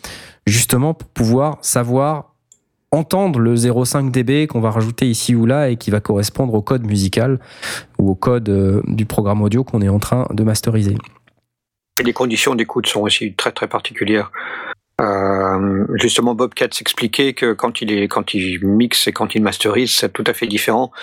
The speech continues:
Speaker 2: Quand on, quand on mixe, on a, on a la console, bah, sous les yeux, donc on a des tas de boutons, des tas de choses qui
Speaker 1: Ouais.
Speaker 2: eux-mêmes vont faire rebondir le son. Quand il masterise, il y a rien devant lui, il y a vraiment, euh, son espace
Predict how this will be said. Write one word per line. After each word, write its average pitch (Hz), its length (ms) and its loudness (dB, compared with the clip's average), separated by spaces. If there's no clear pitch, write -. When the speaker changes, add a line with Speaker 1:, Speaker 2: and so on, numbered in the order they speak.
Speaker 2:
Quand 113 220 -2
on, 98 220 0
quand - 240 -4
on 113 60 0
mixe, 120 320 0
on 107 120 -2
a, 107 280 0
on 110 100 -2
a 101 60 0
la 98 100 -4
console, 120 420 0
bah, 101 120 0
sous - 180 -4
les 101 160 2
yeux, 131 160 2
donc 117 180 -2
on 113 100 0
a 104 60 2
des 101 120 -4
tas 110 80 2
de 107 60 -6
boutons, 107 340 0
des 107 80 0
tas 110 100 -2
de - 60 -6
choses 123 240 0
qui 101 240 -2
Speaker 1:
Ouais. 120 100 0
Speaker 2:
eux-mêmes 127 260 -2
vont 113 320 0
faire 113 200 0
rebondir 110 440 0
le 104 80 0
son. 143 240 -2
Quand - 240 -4
il 113 100 0
masterise, 113 540 0
il 113 60 -2
y 104 80 2
a 95 40 0
rien 123 280 0
devant 104 240 0
lui, 123 160 2
il 104 80 -4
y 95 80 -2
a 92 40 0
vraiment, 107 460 0
euh, 92 60 -2
son 127 220 2
espace - 580 -2